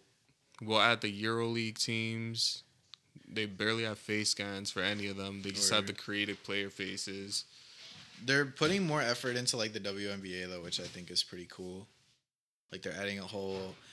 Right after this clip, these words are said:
Speaker 2: I know for, like, the, the new two K, they're adding, like, a whole new mode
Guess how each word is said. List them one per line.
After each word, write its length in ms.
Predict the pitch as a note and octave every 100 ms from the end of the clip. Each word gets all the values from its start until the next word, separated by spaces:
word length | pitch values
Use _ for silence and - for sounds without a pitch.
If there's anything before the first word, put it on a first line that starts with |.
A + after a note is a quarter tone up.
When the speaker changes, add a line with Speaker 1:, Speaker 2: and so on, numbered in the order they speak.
| -
Speaker 2:
I 120 | G2+
know 160 | G2+ G2+
for, 180 | G2+ G#2+
like, 220 | G#2 G#2
the, 520 | G2 G2 F#2+ F#2 F2 F#2+
the 100 | G2+
new 160 | G2 G2+
two 240 | - G#2
K, 200 | F#2+ G2
they're 160 | G2 F2
adding, 260 | G2 G2+
like, 160 | G2 -
a 40 |
whole 260 | G2+ G#2 G2+
new 280 | G2 G2+ G2
mode 500 | F#2+ F#2+ F#2+ F#2+